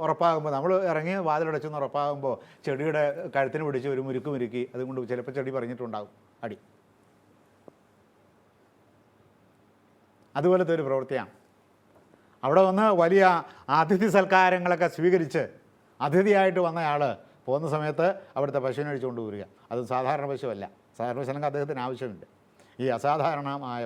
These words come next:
പശുവിനെ എന്ന് വെച്ചാൽ എന്താണ്? ധനം അപഹരിക്കാൻ താല്പര്യമുള്ള പൂർവ്വ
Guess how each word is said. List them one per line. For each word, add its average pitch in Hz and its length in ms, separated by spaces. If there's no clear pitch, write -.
പശുവിനെ 110 360
എന്ന് 135 140
വെച്ചാൽ 156 220
എന്താണ്? 147 240
ധനം 202 300
അപഹരിക്കാൻ 147 720
താല്പര്യമുള്ള 147 680
പൂർവ്വ 180 260